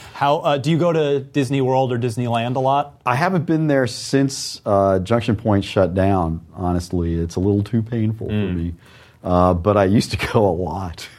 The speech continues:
Speaker 1: What, what's,
Speaker 2: Yeah.
Speaker 1: uh, what's your earliest memory of one of the parks? Did you get to go as a kid?
Speaker 2: Uh,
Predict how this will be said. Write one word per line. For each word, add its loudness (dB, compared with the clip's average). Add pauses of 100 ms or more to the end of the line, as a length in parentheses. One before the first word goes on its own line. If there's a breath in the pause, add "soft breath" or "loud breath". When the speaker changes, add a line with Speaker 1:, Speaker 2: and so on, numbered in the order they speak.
(140)
Speaker 1:
What, 2
what's, 0
Speaker 2:
Yeah. 2
Speaker 1:
uh, 4 (720)
what's 0
your 2
earliest 4
memory 0
of -4
one -2
of -4
the -6
parks? -4
Did -4
you 0
get 0
to -2
go 4
as 0
a 0
kid? 0
Speaker 2:
Uh, 2